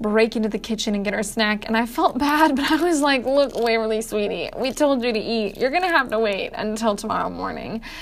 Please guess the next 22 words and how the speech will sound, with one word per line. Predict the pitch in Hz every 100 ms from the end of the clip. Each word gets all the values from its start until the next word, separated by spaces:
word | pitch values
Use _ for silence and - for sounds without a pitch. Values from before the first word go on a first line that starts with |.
| - - - - 226 -
And | 226 233 240 233 214
that | 240 143
was | 214 196
that. | - - 52 - - - -
Um, | 226 220 214 -
honestly, | - - 254 254 285
I | 247
think | 220 247 240
nine, | 226 202 202 196 - - -
ninety | 214 202 196 196
percent | 202 214
of | 202
the | 202
time | 208 196
she | 202 208
was | 196
doing | 196 202 196
everything | 196 202 214
that | 202
she | 214 -
was | 190
doing | 180 202 277